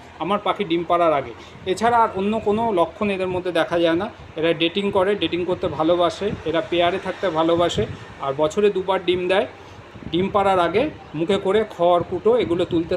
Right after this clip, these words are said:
থাকবে। আর বাসার ভিতরে এরা থাকতে ভালোবাসে। অনেকে ব্রিডিং বক্স দেয়, ব্রিডিং বক্স না দিলেও কোনো অসুবিধা নেই, হাঁড়ির ভিতরেও এরা সুন্দরভাবে বাচ্চা দেয়। কিন্তু হ্যাঁ, এদেরকে বারবার ডিস্টার্ব করলে এরা বাচ্চা ডিম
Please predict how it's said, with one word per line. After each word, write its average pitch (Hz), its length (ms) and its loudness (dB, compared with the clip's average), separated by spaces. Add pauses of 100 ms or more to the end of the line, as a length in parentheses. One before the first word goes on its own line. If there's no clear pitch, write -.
থাকবে। 185 260 0 (500)
আর 220 80 2 (400)
বাসার 160 380 0
ভিতরে 185 300 2 (360)
এরা 160 140 4 (160)
থাকতে 185 220 -2 (100)
ভালোবাসে। 151 480 0
অনেকে 170 240 0
ব্রিডিং 175 220 2 (120)
বক্স - 240 2
দেয়, 233 200 4
ব্রিডিং 156 280 0
বক্স 175 160 0 (100)
না 175 60 4 (100)
দিলেও 202 260 2
কোনো 202 200 0
অসুবিধা 196 380 -2
নেই, 226 80 -4 (280)
হাঁড়ির 170 280 2
ভিতরেও 196 380 2
এরা 180 200 4
সুন্দরভাবে 175 480 -2 (100)
বাচ্চা 156 320 0
দেয়। 226 140 2 (260)
কিন্তু 226 180 2 (100)
হ্যাঁ, 170 200 2 (360)
এদেরকে 214 260 4 (160)
বারবার 202 360 4 (100)
ডিস্টার্ব 196 300 -2 (100)
করলে 190 240 0 (240)
এরা 165 120 2 (100)
বাচ্চা 151 260 0 (100)
ডিম 170 120 -2